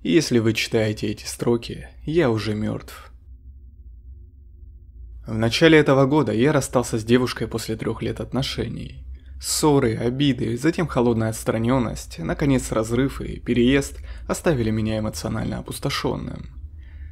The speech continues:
Сняв однушку, я стал проводить круглые сутки за компьютером, формально отмечая переключение между работой и прокрастинацией банкой пива.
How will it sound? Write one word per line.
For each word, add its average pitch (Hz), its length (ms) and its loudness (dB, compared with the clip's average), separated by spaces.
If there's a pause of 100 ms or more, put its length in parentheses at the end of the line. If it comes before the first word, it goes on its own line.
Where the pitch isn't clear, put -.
Сняв 190 320 2
однушку, 143 420 2
я 104 240 -4
стал 190 280 0
проводить 123 400 4
круглые 117 320 2
сутки - 300 -4
за 113 140 -2
компьютером, 113 680 -2 (220)
формально 170 500 6
отмечая 113 520 2
переключение 117 680 2
между 107 300 2
работой 110 420 4
и - 20 -2
прокрастинацией - 1000 -2
банкой 135 400 0
пива. 104 440 -4